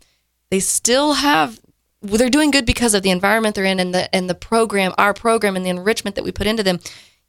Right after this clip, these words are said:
You take them out of that and you put them all on just this, t-, these two individuals. They can't sustain that. And so they come right back to us and they ask to come back to the youth ranch. They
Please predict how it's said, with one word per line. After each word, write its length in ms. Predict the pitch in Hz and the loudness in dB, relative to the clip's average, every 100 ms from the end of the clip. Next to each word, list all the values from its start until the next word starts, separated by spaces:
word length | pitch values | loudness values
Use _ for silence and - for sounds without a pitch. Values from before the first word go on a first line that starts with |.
| - | -14
You 120 | 196 | -4
take 280 | - 269 269 | 0 0 2
them 140 | 240 - | 0 2
out 260 | 226 240 | 2 2
of 100 | 226 | 0
that 440 | 202 185 180 185 _ | 0 2 0 -4 _
and 220 | - 185 185 | -2 0 -2
you 100 | 185 | 0
put 260 | - 254 | 0 2
them 140 | 226 196 - | 0 -2 0
all 300 | 175 240 247 | 2 4 4
on 180 | 214 196 | 0 -2
just 180 | 190 190 | -6 -4
this, 220 | 185 - - | -4 -4 -4
t-, 140 | - | -4
these 180 | 185 185 | -4 -2
two 160 | - 247 | 0 0
individuals. 680 | 214 202 220 196 180 180 - _ _ _ | 2 0 0 0 0 0 -6 _ _ _
They 100 | 196 | -2
can't 240 | 196 247 - | 0 0 0
sustain 420 | 202 226 233 220 | 0 2 2 2
that. 280 | 185 185 - _ _ _ _ | 0 0 -6 _ _ _ _
And 100 | 170 | -2
so 80 | 175 | 0
they 120 | 170 165 | -2 -2
come 260 | 190 190 | 0 0
right 200 | 190 220 | 0 0
back 240 | 220 - - | 0 -2 0
to 180 | 247 208 | 2 2
us 300 | 175 175 - _ _ _ _ _ | 2 -2 -10 _ _ _ _ _
and 180 | 180 180 | -2 0
they 260 | 196 214 - _ _ | 2 0 -2 _ _
ask 480 | 180 180 170 160 - - | -2 0 0 -2 -6 -10
to 100 | 175 | -10
come 220 | - 165 | -8 -10
back 200 | 160 156 | -10 -12
to 80 | - | -14
the 60 | 156 | -14
youth 240 | 156 - | -16 -14
ranch. 440 | 160 - - - - _ | -16 -14 -8 -8 -8 _
They 140 | 202 | 0